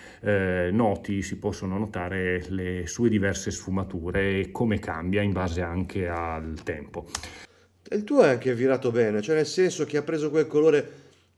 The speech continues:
Speaker 2: an-, antico, anticato sembra, più che un bronzo di quelli che va tirano al verde. Bello.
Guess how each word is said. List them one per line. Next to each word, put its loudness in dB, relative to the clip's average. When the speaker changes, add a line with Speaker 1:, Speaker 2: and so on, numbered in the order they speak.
Speaker 2:
an-, -6
antico, -4
anticato -4
sembra, -6
più -10
che -4
un -2
bronzo 0
di -4
quelli -6
che -4
va -4
tirano -6
al -4
verde. -6
Bello. -2